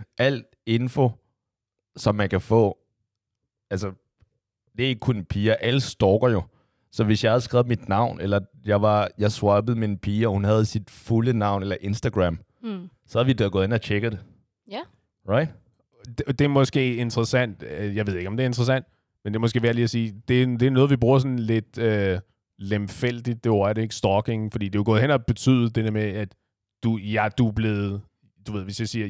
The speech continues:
Speaker 3: "Jeg stalker dig," i situationstegn, det er jo bare, ja, så er jeg slået dig op på Facebook eller Instagram, ikke? Skulle man finde et andet ord for det?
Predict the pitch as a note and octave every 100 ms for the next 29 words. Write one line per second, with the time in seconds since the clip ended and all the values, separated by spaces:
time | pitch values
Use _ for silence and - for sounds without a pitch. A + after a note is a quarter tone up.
0 | G2+ G#2 G2 - G2 G2 - A#2+ F#2+ G2
1 | - G2+ G2 G2 G2+ G2+ G2 F2+ A#2+ G#2+
2 | G#2 G2+ G2 F2+ A2 G#2 F#2+ - G#2+ G2+
3 | F#2 G#2 - - A2 G2 - _ _ _
4 | _ G#2+ G#2 - G#2+ - G#2 F2+ F#2+ -
5 | G#2 F#2+ F2 G2+ G#2+ _ _ _ _ _
6 | _ _ - - B2 A#2+ D3+ F#3 - B2
7 | E3 C#3+ C#3+ C#3 C3+ C#3+